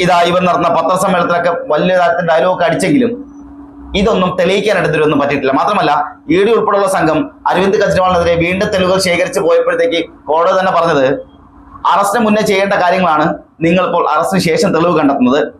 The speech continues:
അതൊന്നും ഇങ്ങോട്ടേക്ക് കൊണ്ടുവരണ്ട എന്നാണ്. തെരഞ്ഞെടുപ്പ് ആവശ്യത്തിനായി നൂറ് കോടി രൂപ അഴിമതി പണമായത് എടുത്തുപയോഗിക്കുന്നതെന്നാണ് ഇപ്പോൾ ഇ ഡി പറയുന്നത്. അതായത് അരവിന്ദ് കെജ്രിവാൾ നൂറ് കോടി രൂപയോളം തെരഞ്ഞെടുപ്പ് പണത്തിനായി ഉപയോഗിക്കുന്നു, ആ നൂറ് കോടി രൂപ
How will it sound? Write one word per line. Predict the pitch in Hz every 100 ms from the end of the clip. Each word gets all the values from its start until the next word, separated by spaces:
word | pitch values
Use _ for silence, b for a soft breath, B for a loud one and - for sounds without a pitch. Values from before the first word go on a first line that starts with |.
| 196
അതൊന്നും | 208 180 170
ഇങ്ങോട്ടേക്ക് | 160 180 185 135
കൊണ്ടുവരണ്ട | 160 170 151 143
എന്നാണ്. | 123 117 - - - - _ -
തെരഞ്ഞെടുപ്പ് | 175 202 226 226
ആവശ്യത്തിനായി | 202 196 196 180 175 175
നൂറ് | 170 190 208
കോടി | 214 208
രൂപ | 185 147 135 - - - 151
അഴിമതി | 156 180 190 196 - - 156
പണമായത് | 156 160 156 147 143 180 -
എടുത്തുപയോഗിക്കുന്നതെന്നാണ് | 151 147 170 156 165 160 160 147 139
ഇപ്പോൾ | 139 139
ഇ | 151
ഡി | 156
പറയുന്നത്. | 127 120 135
അതായത് | 151 170 160
അരവിന്ദ് | 151 180 202
കെജ്രിവാൾ | 202 180 160 120 117 - _ _ _ _ - 156
നൂറ് | 190 208
കോടി | 208 185
രൂപയോളം | 185 175 160 160 - -
തെരഞ്ഞെടുപ്പ് | 160 175 185 185 - - 160
പണത്തിനായി | 160 160 165 151
ഉപയോഗിക്കുന്നു, | 160 156 135 131 143 151
ആ | 190
നൂറ് | 175 190
കോടി | 185 160
രൂപ | 143